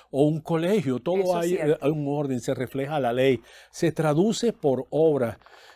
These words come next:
Speaker 1: Eh, en los estudios de la ley vemos que está, eh, distribuida en, ah,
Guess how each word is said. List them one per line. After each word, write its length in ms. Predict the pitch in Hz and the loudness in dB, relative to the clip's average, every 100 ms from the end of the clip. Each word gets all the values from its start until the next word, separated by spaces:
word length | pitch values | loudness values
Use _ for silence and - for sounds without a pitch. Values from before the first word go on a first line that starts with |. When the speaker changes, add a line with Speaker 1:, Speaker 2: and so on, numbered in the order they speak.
| _ _ | _ _
Speaker 1:
Eh, 460 | 143 135 123 117 120 _ _ _ _ - | -2 2 2 0 -4 _ _ _ _ -2
en 180 | 143 | 0
los 180 | 147 - | 0 -2
estudios 680 | 143 _ 220 240 233 220 165 | -8 _ -10 -8 -4 -6 -6
de 380 | - 185 147 143 | -16 -8 0 0
la 160 | 131 127 | 0 -4
ley 240 | 180 202 | -2 0
vemos 380 | 160 180 202 185 | 2 0 -2 -8
que 260 | - 160 - | -6 -6 -6
está, 600 | - - _ 185 214 220 _ _ _ _ _ 165 | -14 -14 _ -12 -12 -14 _ _ _ _ _ -2
eh, 320 | 143 139 131 | 0 0 -2
distribuida 1300 | 131 196 - - 214 196 170 160 202 226 160 113 - _ - - _ _ | 0 0 -2 -2 2 4 6 4 4 2 4 2 -2 _ -20 -20 _ _
en, 280 | 160 156 151 | 0 2 2
ah, 480 | 143 127 113 123 | 4 2 0 -6